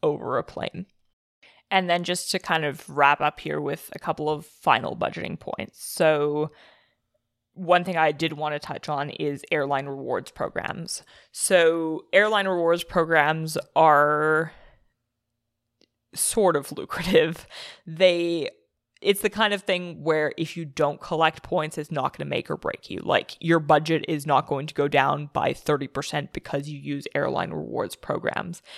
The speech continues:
But with that being said, it's worth collecting them because, you, you know, like, there's, there's very little downside to collecting them apart from the inconvenience.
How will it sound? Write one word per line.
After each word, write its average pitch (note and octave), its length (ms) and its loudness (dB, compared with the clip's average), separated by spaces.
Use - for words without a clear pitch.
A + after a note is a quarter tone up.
But F#3 260 4
with F3+ 200 -2
that D3+ 220 4
being D3+ 260 -8
said, D3 440 0
it's E3+ 240 -2
worth D#3+ 360 -4
collecting D#3+ 580 -6
them F3 360 -6
because, D#3+ 600 2
you, E3+ 220 -2
you E3+ 320 -4
know, D3+ 100 0
like, D3 140 4
there's, D3+ 220 2
there's E3 260 4
very D#3+ 240 6
little C#3+ 240 -2
downside C#3 520 2
to - 60 -10
collecting - 440 -4
them D3+ 120 -6
apart - 340 -2
from C#3 200 -14
the - 160 -10
inconvenience. E3 920 -10